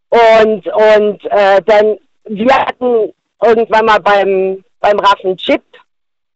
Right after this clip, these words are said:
Da hat es, der war der Türöffner und der Stempelchip. Und, und jetzt mit diesem Stundenzettel,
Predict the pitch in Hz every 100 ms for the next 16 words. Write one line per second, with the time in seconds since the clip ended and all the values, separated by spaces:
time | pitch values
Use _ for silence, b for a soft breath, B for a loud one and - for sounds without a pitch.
0 | _ _ _ _ _ _ 214 220 226 220
1 | _ 220 214 208 202 - 247 277 285 -
2 | 269 254 196 202 202 - 233 240 294 -
3 | 311 - _ _ _ _ _ _ _ _
4 | _ _ _ _ _ _ _ _ _ _
5 | _ _ - 254 233 - 226 220 233 247
6 | 220 226 220 - 240 294 294 - 269 415